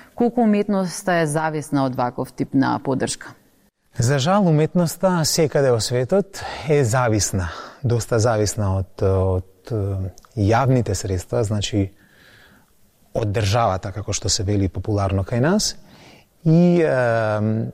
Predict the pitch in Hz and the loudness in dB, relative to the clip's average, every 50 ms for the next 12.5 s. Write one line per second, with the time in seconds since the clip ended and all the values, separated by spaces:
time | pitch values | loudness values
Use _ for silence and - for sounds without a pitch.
0 | - - - 139 135 131 127 135 135 123 110 95 95 92 90 87 90 85 - - | -6 -2 0 2 4 4 4 4 4 4 2 2 0 0 -2 -4 -4 -6 -8 -10
1 | - - - - - _ _ _ _ _ _ _ _ _ _ _ _ - - - | -14 -14 -16 -20 -20 _ _ _ _ _ _ _ _ _ _ _ _ -20 -20 -20
2 | - - _ _ 117 117 123 123 127 123 - - 131 127 135 - - _ _ _ | -20 -20 _ _ 0 2 2 2 2 0 -2 -2 -2 -2 -2 -2 -6 _ _ _
3 | _ _ _ _ _ _ _ _ _ _ _ _ _ _ _ _ _ _ _ _ | _ _ _ _ _ _ _ _ _ _ _ _ _ _ _ _ _ _ _ _
4 | _ _ _ _ _ _ _ _ _ _ - - _ _ _ _ _ _ _ _ | _ _ _ _ _ _ _ _ _ _ -20 -20 _ _ _ _ _ _ _ _
5 | _ _ _ _ _ _ _ _ _ _ _ _ - - _ - - 160 170 170 | _ _ _ _ _ _ _ _ _ _ _ _ -20 -20 _ -8 -4 -2 0 0
6 | 160 143 - - 143 131 123 139 151 139 123 110 104 110 95 107 101 92 92 92 | -2 -4 -2 -2 0 0 2 2 2 2 2 0 0 -2 -2 -2 -4 -4 -6 -8
7 | - 107 107 110 110 101 - - 120 104 113 123 117 104 - - 131 113 - - | -6 -4 -2 -2 -2 -2 -2 -2 -2 0 2 2 0 0 -2 -4 -4 -4 -2 0
8 | 147 135 123 104 110 95 92 92 87 92 87 90 98 90 87 90 90 - - - | 2 2 2 0 -2 -2 -2 -2 -4 -4 -4 -4 -6 -6 -6 -8 -10 -14 -18 -20
9 | - _ _ _ _ _ _ _ _ - _ _ _ _ _ _ _ _ _ _ | -20 _ _ _ _ _ _ _ _ -20 _ _ _ _ _ _ _ _ _ _
10 | 107 95 104 98 104 120 113 107 101 - - 110 - - - - _ _ _ _ | 0 2 2 4 4 4 4 2 2 0 -2 -2 -4 -6 -12 -20 _ _ _ _
11 | _ _ _ _ _ 123 104 101 95 101 101 98 95 95 95 92 104 120 131 120 | _ _ _ _ _ -4 -2 0 0 0 0 0 0 -2 0 0 0 2 2 0
12 | 110 101 95 95 98 95 98 110 123 | 0 -2 -4 -4 -4 -4 -6 -6 -8